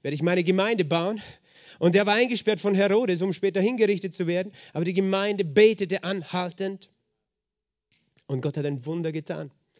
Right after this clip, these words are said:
Er sandte einen Engel ins Gefängnis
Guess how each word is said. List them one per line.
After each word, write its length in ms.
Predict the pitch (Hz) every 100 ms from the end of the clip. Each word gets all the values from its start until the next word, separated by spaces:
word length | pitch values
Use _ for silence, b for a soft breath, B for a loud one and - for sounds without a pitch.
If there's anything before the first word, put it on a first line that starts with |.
| b b b -
Er 80 |
sandte 240 | 131 135 135
einen 180 | 131 127
Engel 440 | 139 147 147 151 151
ins 220 | - 131 -
Gefängnis 560 | 139 131 127 131 -